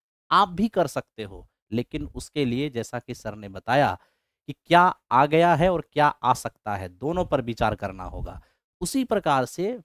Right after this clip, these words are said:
मैथ्स में भी आप हंड्रेड परसेंट स्कोर कर सकते हो, लेकिन उसके लिए आपको ईजी, मॉडरेट के साथ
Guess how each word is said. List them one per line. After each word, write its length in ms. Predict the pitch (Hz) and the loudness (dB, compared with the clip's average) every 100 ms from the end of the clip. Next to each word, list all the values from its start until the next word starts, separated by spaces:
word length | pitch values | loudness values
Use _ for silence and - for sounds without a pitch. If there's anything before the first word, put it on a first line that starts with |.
| - | -12
मैथ्स 480 | 110 131 165 - 135 | -4 0 0 -2 -10
में 200 | 110 95 | -10 -10
भी 280 | 110 147 233 _ _ - | -6 -6 -6 _ _ 2
आप 220 | 147 - - 127 | 2 2 -4 -4
हंड्रेड 320 | 160 220 - | 2 2 2
परसेंट 420 | 175 - 185 175 | -6 -4 -12 -12
स्कोर 360 | - - 156 - - | -18 -10 -10 -6 2
कर 120 | 165 | 2
सकते 360 | - 117 - 101 | 2 -4 -6 -14
हो, 240 | 92 87 _ _ 131 | -14 -18 _ _ 2
लेकिन 360 | 160 202 196 - | 2 2 -8 -8
उसके 360 | 165 - 233 247 | -12 -6 -2 2
लिए 160 | 214 | 4
आपको 640 | 160 120 _ 165 185 196 _ _ _ _ _ - | 4 2 _ -8 -6 -8 _ _ _ _ _ -2
ईजी, 400 | 170 139 165 220 | 0 2 0 -2
मॉडरेट 540 | 180 151 139 151 175 | -2 -2 0 0 -2
के 160 | - 139 | -2 -4
साथ 300 | - 139 | -2 0